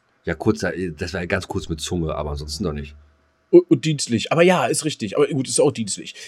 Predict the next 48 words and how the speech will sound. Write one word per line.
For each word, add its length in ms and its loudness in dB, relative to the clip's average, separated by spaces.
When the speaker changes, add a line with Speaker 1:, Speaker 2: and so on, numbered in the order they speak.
Speaker 2:
Ja, 240 4
wir 120 4
haben 160 4
wieder 160 2
Arbeitseinsatz. 760 -2
Wir 120 2
müssen 200 2
wieder 240 8
irgendwas, 480 6
äh, 300 6
aufbauen 500 2
oder 200 0
abreißen. 580 -2
Ach, 120 -4
irgendwie 260 2
sowas 180 6
werden 140 4
wir 60 4
machen. 220 -4
Speaker 1:
Wo 160 -6
haben 180 -2
wir 160 -2
uns 160 -8
gesehen? 360 -2
Speaker 2:
Na, 80 10
du 120 6
warst 220 6
ein, 140 6
einmal 220 4
ganz 320 2
kurz 220 -2
auf 80 4
dem 80 -6
Kaffee 180 0
bei 140 0
mir, 160 2
als 100 -2
du 80 -6
dran 160 -4
Speaker 1:
Stimmt. 180 0
Speaker 2:
vorbeigebra-, 580 4
Speaker 1:
Stimmt. 260 2
Speaker 2:
gebrettert 320 2
bist. 140 0
Speaker 1:
Ja, 160 6
Speaker 2:
Am 120 0
Speaker 1:
ja, 180 0
ja. 200 -4